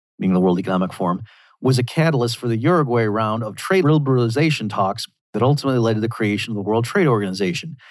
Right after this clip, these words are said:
In nineteen eighty-eight, Schwab's behind-the-scenes machinations got Greece and Turkey to agree to stop bickering. In nineteen ninety, the Forum accelerated German unification by bringing together the heads of East and West Germany. In ninety-two, Schwab brought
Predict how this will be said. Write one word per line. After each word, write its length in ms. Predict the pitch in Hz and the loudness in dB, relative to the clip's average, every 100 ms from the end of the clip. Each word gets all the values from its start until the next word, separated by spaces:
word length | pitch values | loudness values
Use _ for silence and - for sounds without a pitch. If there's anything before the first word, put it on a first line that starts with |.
| - - _ | -20 -20 _
In 100 | 110 | -2
nineteen 380 | 110 127 131 135 | 2 0 2 0
eighty-eight, 440 | 120 117 156 143 | 0 0 0 0
Schwab's 440 | 139 - 113 113 113 | -4 -2 0 2 -2
behind-the-scenes 840 | 110 110 131 147 139 - 147 127 | -4 -2 2 4 2 2 0 2
machinations 760 | 113 127 131 123 131 131 107 - | 2 0 0 2 2 0 -4 -2
got 220 | 110 104 | -2 -2
Greece 300 | 120 135 127 | 2 2 2
and 80 | 117 | -2
Turkey 360 | - 160 - | 0 0 -2
to 160 | 101 113 | -4 -2
agree 260 | 107 127 | 2 2
to 80 | 123 | 2
stop 380 | 107 - 101 - | 0 -2 -2 0
bickering. 440 | 202 110 92 76 - - - _ _ _ | -2 0 -2 -4 -12 -20 -20 _ _ _
In 140 | 107 | 0
nineteen 360 | 107 131 127 127 | 2 2 2 2
ninety, 300 | 135 175 131 | 4 4 2
the 100 | 120 | -2
Forum 380 | - 135 131 117 | -4 0 2 0
accelerated 640 | 110 - 175 143 117 110 | -4 -2 0 2 2 0
German 360 | 104 120 123 117 | -2 0 2 2
unification 640 | 120 113 - 147 131 107 | 0 -2 -2 2 2 0
by 80 | 101 | -2
bringing 340 | 98 113 127 120 | -2 0 0 0
together 320 | 113 110 110 | 0 0 2
the 140 | 104 | 0
heads 240 | 95 120 107 | 0 0 0
of 100 | 98 | -2
East 220 | 107 - | -4 -4
and 100 | 110 | -2
West 240 | 107 117 | 0 -2
Germany. 440 | - 143 110 82 110 - - - _ | 2 2 2 0 -8 -18 -20 -20 _
In 120 | - 101 | -6 -2
ninety-two, 560 | 107 113 110 - 175 160 | 0 0 -2 2 2 2
Schwab 400 | - 135 123 120 _ _ | 2 0 0 -2 _ _
brought 400 | 120 139 110 98 | 0 2 2 -4